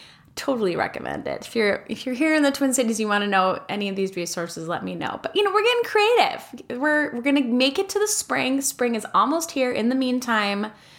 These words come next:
movie theaters and llamas. Am I right? <laughs> Okay. I'm excited for grilling. That's a, a tangent, but I'm, like, V excited for spring grilling. Is there, are you guys too feeling this?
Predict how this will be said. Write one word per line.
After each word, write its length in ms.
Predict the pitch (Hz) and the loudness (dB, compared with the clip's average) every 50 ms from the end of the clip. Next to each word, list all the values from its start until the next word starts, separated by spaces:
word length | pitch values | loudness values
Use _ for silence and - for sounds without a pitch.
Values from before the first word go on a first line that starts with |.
| - - - - - _ _ - | -20 -20 -20 -20 -20 _ _ -4
movie 220 | 240 226 233 262 | -2 0 2 2
theaters 320 | 269 269 277 262 262 247 220 | 2 2 4 2 4 2 2
and 100 | 214 196 | 0 2
llamas. 520 | 175 156 151 - - - - - - - - - | 2 2 2 2 0 -4 -4 -8 -10 -12 -10 -8
Am 80 | 214 208 | -6 -6
I 60 | 208 | -4
right? 420 | 214 220 233 247 247 - - - - - - - _ _ - | -2 -2 -2 -2 -4 -6 -12 -18 -18 -20 -20 -20 _ _ -8
<laughs> 400 | 196 - - - 262 - - - | -8 -6 -2 -2 -2 -2 -2 -8
Okay. 460 | - - - - - - - - - - - _ _ _ - - 381 392 392 370 349 339 330 - - - - - - - | -10 -10 -8 -8 -8 -8 -8 -12 -18 -20 -20 _ _ _ -2 -2 0 0 0 0 -2 -2 -4 -8 -10 -12 -14 -14 -6 0
I'm 140 | - 262 277 | 2 2 2
excited 340 | 311 302 311 359 381 359 285 | 2 2 2 2 2 2 2
for 100 | - - | 0 -2
grilling. 560 | 202 - 151 110 101 90 - - - - - _ _ | 0 2 2 2 2 2 -2 -4 -6 -10 -14 _ _
That's 240 | - - - 196 - | -4 -4 -4 -2 -4
a, 160 | - - - - - - - | -6 -6 -6 -8 -6 -2 -2
a 80 | 220 | -2
tangent, 500 | - - - - 190 170 165 - - 185 | -2 -2 -2 0 0 0 0 0 0 2
but 80 | 202 214 | 2 4
I'm, 160 | 208 208 202 | 4 4 4
like, 220 | 202 196 185 185 | 4 2 2 0
V 340 | 190 185 185 175 196 185 165 | -2 -4 -4 -2 0 2 2
excited 540 | 160 160 - - 196 - - - - - 185 | 2 0 0 0 -2 -2 0 -2 -4 -4 -4
for 340 | - - 175 165 175 185 185 | -4 -2 -2 0 0 0 -2
spring 420 | - - - - 190 170 165 165 160 | -2 -4 -2 -2 -2 -2 -2 -2 -4
grilling. 440 | - - - - - - - - - - | -4 -4 -6 -6 -8 -8 -8 -10 -10 -12
Is 100 | 196 - | -10 -8
there, 120 | 202 - | -6 -6
are 40 | 190 | -6
you 100 | 202 196 | -6 -6
guys 260 | 202 202 202 202 - | -6 -6 -8 -8 -8
too 180 | - 202 196 202 | -10 -10 -10 -10
feeling 320 | - - 208 202 202 202 | -8 -8 -8 -8 -6 -8
this? 300 | 202 208 208 - - - | -8 -10 -10 -10 -12 -14